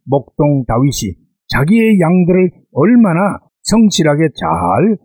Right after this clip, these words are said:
돌아보았는가를 우리는 금방 알 수가 있습니다. 위대한 사도가 되었던 예수님의 제자 베드로는 원래 갈릴리 바닷가에서 고기 잡는 평범한 어부였습니다. 그러나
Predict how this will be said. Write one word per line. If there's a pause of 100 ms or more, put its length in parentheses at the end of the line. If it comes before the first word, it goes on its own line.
(160)
돌아보았는가를 (140)
우리는
금방 (220)
알
수가 (200)
있습니다. (380)
위대한
사도가
되었던 (360)
예수님의
제자 (180)
베드로는 (240)
원래 (480)
갈릴리
바닷가에서
고기
잡는 (160)
평범한 (200)
어부였습니다. (280)
그러나